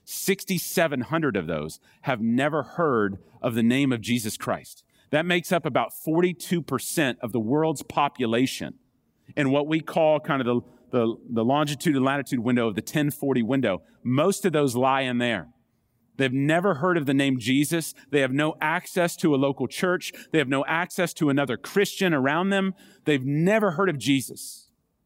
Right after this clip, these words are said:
These unreached people groups. That's crazy to think about, by the way, that in our technologically connected age that we live in with so much advancements around us, there are still that many people who still have never heard of the name Jesus.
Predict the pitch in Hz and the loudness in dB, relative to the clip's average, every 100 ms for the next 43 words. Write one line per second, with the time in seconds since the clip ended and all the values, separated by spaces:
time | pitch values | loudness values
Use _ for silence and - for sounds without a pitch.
0 | _ 143 156 - 180 202 196 185 180 - | _ 0 0 0 0 2 2 2 0 -6
1 | - - 175 151 113 104 - 175 214 - | -10 -4 -2 0 0 -2 -2 -2 -2 -4
2 | - 226 277 220 170 139 202 196 147 113 | -2 2 2 2 0 0 -2 0 0 0
3 | 113 117 107 101 98 98 _ _ _ _ | 0 -2 -2 0 -2 -4 _ _ _ _
4 | - 151 147 151 190 202 - 208 - 196 | -2 2 4 4 2 0 -2 -2 0 0
5 | 185 180 - 165 - 156 156 165 160 143 | 2 0 0 -2 0 0 0 0 -2 0
6 | 151 135 127 110 120 147 151 151 135 113 | 0 0 0 -4 0 2 4 4 2 0
7 | 107 110 - - - 190 190 180 170 156 | 0 -2 -4 -6 0 2 2 2 0 0
8 | 107 143 151 135 117 123 120 123 95 - | 0 0 0 -2 -2 -2 0 0 0 -2
9 | - - - 147 151 143 - 147 113 147 | -12 -20 -6 0 0 0 0 0 2 2
10 | 165 - 175 156 - 160 147 120 104 - | 0 0 0 0 -2 -4 0 0 -2 -6
11 | _ 143 - - 160 131 139 131 120 151 | _ -4 -2 0 2 2 0 0 -2 -2
12 | 139 107 110 110 98 82 110 110 - - | -2 0 0 0 -2 -2 -2 -2 -4 -14
13 | - | -20